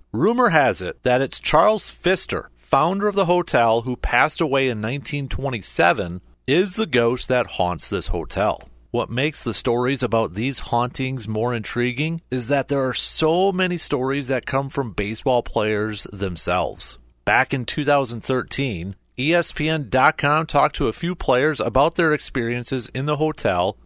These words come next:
and they relayed their experiences for the story. One of those players is Bryce Harper. He claimed that one morning when he woke up, his clothes that he laid out on a table at the end of the bed were on the floor,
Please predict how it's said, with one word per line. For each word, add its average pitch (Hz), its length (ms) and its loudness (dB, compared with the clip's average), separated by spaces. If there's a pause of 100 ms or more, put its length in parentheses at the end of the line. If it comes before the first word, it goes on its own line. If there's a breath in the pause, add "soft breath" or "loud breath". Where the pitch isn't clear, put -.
(120)
and 135 160 -2
they 151 140 2
relayed 160 580 -2
their 107 160 2
experiences 95 880 -6
for 131 180 -4
the 123 120 -6
story. 170 480 0 (300)
One 214 180 4
of 226 100 2
those 202 220 4
players 196 480 4
is 147 100 0
Bryce 160 360 4
Harper. 147 440 4 (320)
He 160 160 -2
claimed 165 480 0
that 139 320 4
one 185 220 4
morning 160 400 0
when 151 120 0
he 135 60 -2
woke 143 400 2
up, 143 320 4 (140)
his 127 240 -4
clothes 160 560 2
that 151 100 2
he 143 80 0
laid 139 320 2
out 143 180 4
on 135 120 -2
a 127 60 -4
table 151 440 0
at 120 120 0
the - 140 -6
end 139 160 -2
of 135 60 -2
the 117 100 -2
bed 131 440 2
were 127 280 0
on 170 300 2
the 175 80 -2
floor, 151 640 0